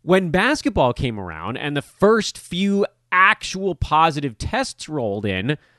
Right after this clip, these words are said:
we just sort of took it at face value. These guys are out until they're not out anymore, and then they'll go back to playing. But what we didn't really know until the players started talking about it a little bit, until we got a little bit of time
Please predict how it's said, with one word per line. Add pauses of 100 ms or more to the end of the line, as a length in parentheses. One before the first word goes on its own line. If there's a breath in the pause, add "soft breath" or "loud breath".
(460)
we
just
sort
of
took
it
at
face
value.
These
guys
are
out (160)
until
they're
not
out
anymore,
and
then
they'll
go
back
to
playing. (800)
But
what
we
didn't
really
know
until
the
players
started
talking
about
it
a
little
bit,
until
we
got
a
little
bit
of
time